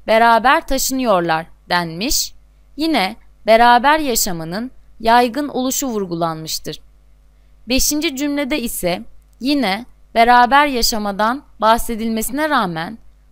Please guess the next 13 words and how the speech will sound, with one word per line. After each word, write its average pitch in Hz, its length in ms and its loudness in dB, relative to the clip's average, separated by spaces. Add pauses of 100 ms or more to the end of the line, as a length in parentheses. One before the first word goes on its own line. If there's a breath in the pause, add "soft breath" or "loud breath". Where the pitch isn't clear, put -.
bu 254 140 -4
cümlede 208 680 -4 (1040)
çoğu 320 520 2 (280)
birliktelikleri 226 1120 -2 (220)
kısa - 320 -2
süreli 233 480 -2
olduğu, 180 760 -2 (400)
yaklaşık 240 720 0 (340)
bir 302 200 2
yıl 269 260 -2
civarında 226 640 2
sürdüğü 220 680 -4
ve 170 240 -2